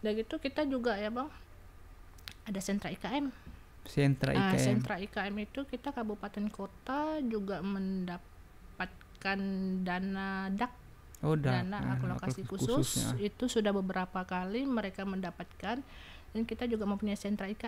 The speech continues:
Speaker 1: M. Sentra
Speaker 2: Sentra
Speaker 1: I K M
Speaker 2: I K M.
Speaker 1: itu kelompok, kelompok se-, satu kelompok itu mempunyai produk yang sama, produksi
Speaker 2: Mm-mm.
Speaker 1: sama.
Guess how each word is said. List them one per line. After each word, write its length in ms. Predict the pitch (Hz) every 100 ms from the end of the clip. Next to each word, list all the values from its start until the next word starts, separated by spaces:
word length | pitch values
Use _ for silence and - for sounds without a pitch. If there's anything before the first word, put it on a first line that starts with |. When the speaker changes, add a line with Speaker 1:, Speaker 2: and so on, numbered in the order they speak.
| 262
Speaker 1:
M. 160 | 262 226 -
Sentra 320 | 143 143 -
Speaker 2:
Sentra 40 |
Speaker 1:
I 40 | 214
K 80 |
M 0 |
Speaker 2:
I 0 |
K 60 | 220
M. 60 | 220
Speaker 1:
itu 100 | 262
kelompok, 480 | 269 226 220 220 214 - - -
kelompok 340 | - 214 214 202
se-, 240 | - 208 185 202
satu 300 | 196 190 220
kelompok 400 | - 208 208 160
itu 260 | 208 -
mempunyai 1040 | 254 247 226 214 208 208 208 208 202 208 202 - - - - - - -
produk 320 | 220 208 220
yang 220 | 233 226
sama, 560 | 226 233 226 208 196 196
produksi 360 | - - 139 135
Speaker 2:
Mm-mm. 80 | 127
Speaker 1:
sama. 400 | 196 185 175